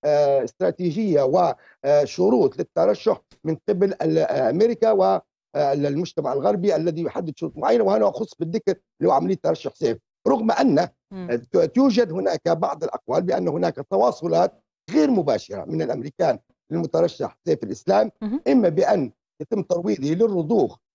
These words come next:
Speaker 1: للاستراتيجية التي تريدها أم-، أمريكا، أو أن يتنازل عن الت-، الترشح ويكون له قدر أكبر في السلطة التشريعية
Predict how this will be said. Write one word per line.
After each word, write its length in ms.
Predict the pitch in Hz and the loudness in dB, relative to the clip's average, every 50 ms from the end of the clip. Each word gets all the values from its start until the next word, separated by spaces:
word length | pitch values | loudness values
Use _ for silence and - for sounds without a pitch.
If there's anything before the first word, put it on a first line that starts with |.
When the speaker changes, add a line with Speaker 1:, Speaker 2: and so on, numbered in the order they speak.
| _ _ _ - | _ _ _ -6
Speaker 1:
للاستراتيجية 720 | 180 180 170 - - 165 165 - - 143 131 180 208 165 139 | -4 -4 -4 -4 -2 -4 -4 -2 -4 -6 -6 -2 0 0 2
التي 240 | 151 160 151 - | 2 0 -4 -6
تريدها 460 | - - 151 175 165 135 135 131 107 117 | -10 -8 -4 -4 -2 -2 0 0 0 -2
أم-، 180 | 123 127 123 - 107 117 - - 85 | -2 -2 -2 -2 -2 -4 -4 -6 -6
أمريكا، 480 | 110 135 175 214 233 - - 240 220 - _ _ _ _ _ - | -2 0 0 0 0 0 0 -2 -2 -2 _ _ _ _ _ 2
أو 300 | 226 254 269 262 254 - _ _ _ _ _ 208 | 2 2 2 0 -6 -8 _ _ _ _ _ 0
أن 200 | 247 262 247 226 | 0 2 2 2
يتنازل 520 | 233 214 - 202 202 226 208 180 175 165 | 2 0 0 0 0 0 0 0 0 0
عن 260 | 117 - 190 190 180 - _ _ _ _ _ - | 0 0 0 0 -2 -6 _ _ _ _ _ -16
الت-، 180 | - _ - | -12 _ 0
الترشح 840 | 165 170 170 - - 160 - _ - 160 208 220 - - 240 - - | 0 2 2 0 -2 -4 -4 _ -2 0 0 0 -2 -4 -8 -2 0
ويكون 360 | 175 185 185 - - 214 202 | 2 2 2 0 -2 -4 -2
له 280 | 196 226 185 202 208 - _ _ _ _ _ - | 0 2 2 2 0 -2 _ _ _ _ _ -2
قدر 280 | 254 254 185 202 - - | -2 0 0 -2 -2 -2
أكبر 300 | 226 - _ 165 180 180 | -4 -4 _ -4 -4 -4
في 200 | - - 196 190 | -4 -2 -4 -4
السلطة 300 | - - - 185 - 170 | -4 -4 -8 -8 -8 -8
التشريعية 640 | - _ 170 - - 170 - 240 233 226 214 - | -10 _ -14 -10 -8 -4 -2 2 2 2 2 0